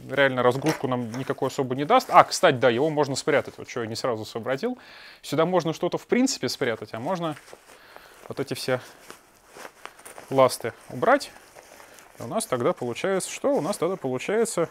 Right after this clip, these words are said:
барсетка автомобильная. Вот. То есть за внешний вид, наверное, пятёрка. Никаких откровений, но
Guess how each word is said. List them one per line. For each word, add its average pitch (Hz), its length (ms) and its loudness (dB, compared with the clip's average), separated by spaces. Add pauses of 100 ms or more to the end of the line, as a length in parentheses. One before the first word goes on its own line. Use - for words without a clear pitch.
барсетка 147 1200 4 (480)
автомобильная. 113 840 -4 (220)
Вот. 113 240 -12 (1160)
То 131 120 -8
есть - 380 -14 (320)
за 117 180 2
внешний 180 360 -2
вид, 160 180 -8
наверное, 139 200 -4
пятёрка. 247 520 -2 (1040)
Никаких 131 420 -8
откровений, 135 500 2
но 139 200 -4